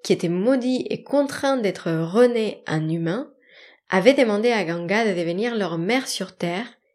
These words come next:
et de faire en sorte que leur vie humaine soit la plus courte possible. Le huitième enfant qui avait été empêché d'être noyé était en fait le dernier de ces Vasus.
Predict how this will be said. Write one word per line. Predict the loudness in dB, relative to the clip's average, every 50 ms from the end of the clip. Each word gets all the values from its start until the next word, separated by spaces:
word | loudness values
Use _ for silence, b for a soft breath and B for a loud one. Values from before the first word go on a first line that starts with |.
| _ _ _
et | -4 -2 -2
de | 0
faire | 0 2 2 2
en | 2 2
sorte | 2 0 -2 -4 -4 -6
que | -4 -2 0
leur | 0 0 -2
vie | -4 -6 -4 -4
humaine | -2 -2 -2 -2 -2 -4 -4
soit | -6 -4 -4
la | -4 -4
plus | -4 -4 -6 -6
courte | -6 -6 -6 -6 -6 -6 -12 -12
possible. | -8 -6 -6 -6 -6 -6 -8 -8 -10 -10 -14 -16 _ _ _ _ _ _ _ _ _ _ _ _ _ _ _ _ _ _ _ _ _ _ _ _ _
Le | -6 -4 -2
huitième | -2 -2 -2 -2 -2 -4 -2 -2 -2 0
enfant | 0 0 -2 -2 -4 -2 -2 -2
qui | -2 -2
avait | -2 0 0 0
été | -2 -2 -4 -4
empêché | -4 -4 -4 -4 -4 -2 0 0 -2 -2 -4 -8 _ _ -8
d'être | -6 -4 0 2 4 4 2 2 -2 -4
noyé | -2 0 0 0 0 -2 -4 -4 -6 -12 b b b b b b b b b -4
était | -4 -2 2 4 4 6
en | 4 4
fait | 0 -2 -2 -2 -2 -2 -2
le | -2 -2
dernier | 0 -2 -2 -2 -2 -2 -2
de | -2 -2
ces | -4 -4 -4
Vasus. | -4 -4 -4 -6 -6 -8 -10